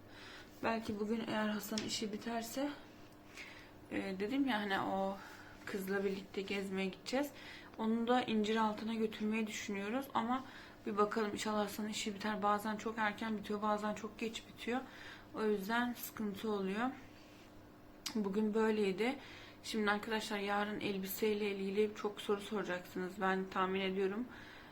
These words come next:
Ee, videoda da sormuştunuz. Ben onu Kemer Altın'dan aldım. Altmış T L'ydi. Böyle kahvecilerin bir sokağı var. Kahveciler,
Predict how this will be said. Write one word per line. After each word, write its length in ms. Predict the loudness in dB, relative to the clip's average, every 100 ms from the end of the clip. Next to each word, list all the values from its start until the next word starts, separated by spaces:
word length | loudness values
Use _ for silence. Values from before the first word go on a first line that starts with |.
| -16 -6 0
Ee, 340 | 4 4 2 -2 -6 -10 -18 -18 -18 -18 -18 -18 -18 -6 0
videoda 400 | 6 8 6 6
da 80 | 2
sormuştunuz. 720 | 2 0 0 -2 -2 0 0 -4 -14 -14 -14 -8
Ben 260 | 2 2 2
onu 200 | -2 -2
Kemer 320 | -2 0 0
Altın'dan 540 | 2 0 -2 -2 0
aldım. 420 | 2 0 2 0 0 -2
Altmış 400 | -2 -2 -2 -2
T 280 | 0 0
L'ydi. 380 | 2 0 2 0 -2 -12 -16 -16 -16 -18 -16 -16 -12 -10 -2 -4 -2
Böyle 420 | 2 2 2 0
kahvecilerin 840 | 2 2 6 4 4 2 2 2 -2
bir 60 |
sokağı 560 | -2 -4 -2 4 6 6
var. 360 | 4 0 -4 -4
Kahveciler, 880 | -2 2 2 2 2 4 4 2